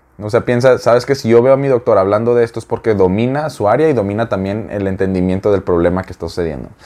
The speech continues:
Entonces, hay mucha incertidumbre alrededor de un paciente al tomar una decisión de visitarte. Entonces, tú tienes que poder establecer un, un espacio de comunicación,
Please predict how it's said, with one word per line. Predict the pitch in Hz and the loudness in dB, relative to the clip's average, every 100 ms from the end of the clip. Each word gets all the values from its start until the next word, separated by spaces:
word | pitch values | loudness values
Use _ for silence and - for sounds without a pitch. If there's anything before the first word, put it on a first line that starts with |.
| - - | -20 -20
Entonces, | - 110 104 110 - - - | -6 -2 4 4 2 -8 0
hay | 107 123 | 2 4
mucha | 160 180 196 | 4 2 2
incertidumbre | 175 139 117 120 110 104 | 0 0 0 0 2 4
alrededor | 98 104 101 107 | 4 4 4 2
de | |
un | 120 | 0
paciente | 117 113 110 104 | -2 -2 -6 -4
al | 101 | -4
tomar | 104 95 92 | -2 0 0
una | 98 101 | 0 -4
decisión | 101 92 92 87 | -4 -6 -6 -2
de | 90 | -2
visitarte. | 87 82 78 78 - | -4 -4 -4 -6 -8
Entonces, | 69 85 92 101 | -10 -6 -6 -6
tú | - 107 | -6 -2
tienes | 127 127 | -2 0
que | - | -2
poder | 117 107 107 110 _ _ _ | 2 2 2 -2 _ _ _
establecer | 107 107 120 110 110 98 - 120 123 127 | -8 -2 2 2 2 0 2 4 4 2
un, | 120 113 113 | -2 -4 -4
un | 113 110 | -4 -4
espacio | 113 - 110 - 123 131 - - _ | -4 -2 -2 0 -4 -4 -8 -20 _
de | - 104 | -4 0
comunicación, | 110 107 107 98 95 101 107 110 | 2 2 2 0 -2 0 -2 -2